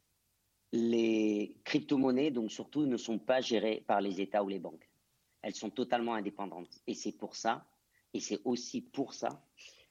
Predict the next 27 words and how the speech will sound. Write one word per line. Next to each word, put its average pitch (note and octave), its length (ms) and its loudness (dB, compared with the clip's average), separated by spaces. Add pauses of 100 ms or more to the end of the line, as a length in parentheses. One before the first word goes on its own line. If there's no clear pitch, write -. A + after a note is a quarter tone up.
(340)
qu'elles A2+ 360 0
ont A2+ 100 2
une A2 160 -2
possibilité A2 760 -2
d'être A2 420 0
régulées A2 640 -2 (120)
par G2+ 160 2
l'ensemble A#2 420 -4
des G2 200 -8
utilisateurs. G2 680 -10 (800)
Alors, G2 180 -4
c'est - 140 -4
là C3+ 140 4
où - 20 -2
on A#2+ 80 -2
va G#2 140 0
rentrer G#2+ 320 -8
sur F#2+ 260 -14
les F#2+ 120 -10
mots A2+ 220 -8 (480)
qui A#2 80 -10
vont G#2+ 180 -6
devenir G#2+ 360 -6
un D3+ 100 -2
peu A#2+ 160 -6
plus B2+ 160 -10
compliquées. G#2 500 -12